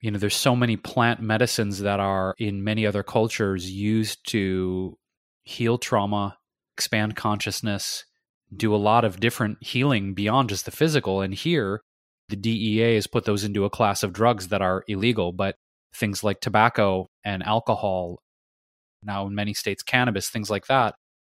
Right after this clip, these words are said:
you know, it's like, "Oh, well, that's fine. Th-, those are legal." You know, I personally feel like in my political viewpoint, everything should be legalized because there seems to be sort of this mentality of confusion of,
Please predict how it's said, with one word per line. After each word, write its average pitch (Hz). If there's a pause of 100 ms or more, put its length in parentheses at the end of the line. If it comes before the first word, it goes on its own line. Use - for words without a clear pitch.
(100)
you 110
know, -
it's 101
like, 123
"Oh, 135
well, 107
that's 117
fine. 113
Th-, 107
those 107
are 98
legal." 101
You 110
know, 101 (320)
I 127
personally 131
feel 101
like 98 (420)
in 113
my 113
political 110
viewpoint, 101
everything 117
should -
be 92
legalized 87
because 98 (580)
there 110
seems 123
to 127
be 107
sort 113
of 104
this 104
mentality 104
of 98
confusion 107
of, 95